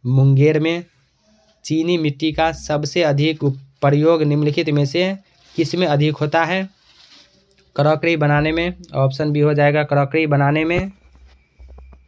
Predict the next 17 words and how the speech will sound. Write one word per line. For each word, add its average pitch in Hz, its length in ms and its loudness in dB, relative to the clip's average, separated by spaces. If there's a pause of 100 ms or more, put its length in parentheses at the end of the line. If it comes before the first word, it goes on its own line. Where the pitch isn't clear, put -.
(240)
दो 139 180 2
हज़ार 156 280 4
दो 156 220 0
से 165 220 -2
तीन 170 360 -4
में 160 260 -2
बिहार 139 440 2
में 160 360 -4
बालू 156 460 2
घाटों 139 420 0
की 160 180 -4
संख्या 151 480 -2 (180)
किस 190 220 -4
जिले 143 280 0
में 151 120 -2
सर्वाधिक 143 540 0
है? 180 240 -2